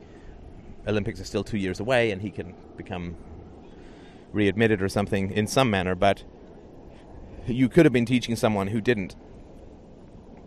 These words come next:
uh, take, uh, steroids, and, and so the opportunity costs are enormous. Going forward, there is a chance, of course, and a not insignificant chance, that he's gonna take steroids again,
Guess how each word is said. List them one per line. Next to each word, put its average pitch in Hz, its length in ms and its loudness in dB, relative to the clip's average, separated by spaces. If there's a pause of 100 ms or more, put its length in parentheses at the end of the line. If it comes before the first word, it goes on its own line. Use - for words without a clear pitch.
(300)
uh, 90 160 -2
take, 95 340 -2 (400)
uh, 95 60 4
steroids, 92 600 4
and, 90 260 -4
and 92 280 -6
so 110 100 -4
the 110 120 2
opportunity 117 500 2
costs 104 380 -4
are 92 60 -2
enormous. 92 420 -6 (720)
Going 139 260 8
forward, 165 580 2 (640)
there 127 360 4
is 123 340 4
a 117 140 0
chance, 131 560 -2
of - 180 -4
course, 113 340 2
and 117 120 0
a 110 120 -6
not 127 160 2
insignificant 110 640 -2
chance, 101 440 -6 (640)
that 107 240 4
he's 131 200 0
gonna 104 200 -2
take 98 200 -2
steroids 90 540 -6 (1040)
again, 98 400 -4